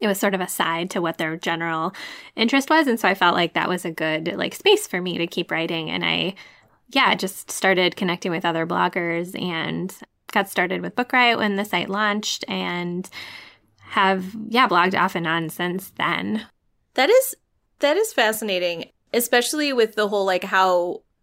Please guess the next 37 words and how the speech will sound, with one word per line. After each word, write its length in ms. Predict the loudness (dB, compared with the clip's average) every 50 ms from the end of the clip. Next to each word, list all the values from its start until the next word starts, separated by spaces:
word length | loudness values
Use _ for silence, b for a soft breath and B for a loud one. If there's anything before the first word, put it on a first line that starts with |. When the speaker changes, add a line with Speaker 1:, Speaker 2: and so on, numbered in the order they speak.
| _ _ _ _ _ _ _ -6
Speaker 2:
I 80 | -6 0
guess, 280 | 2 2 2 2 2 0
how 140 | 0 2
your 240 | 2 2 2 2 2
life 220 | 2 2 0 0 0
circumstances 720 | -2 -2 -4 -4 -6 -4 -2 -2 -2 -2 -4 -6 -4 -2
dictate 360 | -4 -4 -2 0 0 0 2
what 140 | 0 -2 -4
you're 200 | -4 -6 -8 -8
reading. 300 | -6 -6 -4 -4 -4 -4 -6 B B B B
My, 400 | 2 6 6 8 8 6 4 2 -2 _ 2
my 260 | 4 6 8 8 8
Speaker 1:
Mm-hmm. 80 | 8
Speaker 2:
major 540 | 6 4 4 2 0 0 0 2 2 2 2
was, 260 | 2 4 2 2 4 2
like, 160 | 0 0 0
nineteenth 420 | 0 0 0 0 0 -2 -2 0
century 380 | 0 -2 -2 0 -2 -2 -2 -4
British 420 | -2 0 2 2 2 2 0 -2
and 100 | -6 -8
French 400 | -4 -2 -2 -2 -2 -2 -6 -6
lit, 380 | -4 -2 -2 0 0 -2 -2 -2 -2
and 140 | -2 -2 0
so 180 | 2 4 6 6
I 140 | 6 6
was 180 | 4 2 0 -4
mainly 680 | -4 -4 -2 0 2 2 2 2 2 2 2 2 0
reading 560 | -2 -2 -2 0 2 2 2 0 -2 -6 -14 -20 _ _ _ _ _ _ _
books 280 | 4 6 6 4 2 0
from 360 | 2 2 2 2 0 0 0
the 80 | 0 2 2
eighteen 320 | 0 0 -2 -6 -10 -10
hundreds. 500 | -10 -10 -10 -10 -12 -12 -12 -10 -2 2
Like, 240 | 4 4 4 4 2
that 220 | 4 6 6 8 8
Speaker 1:
Yeah. 300 | 8 8 8 6 6 4
Speaker 2:
was 280 | 2 0 -2 -4 -6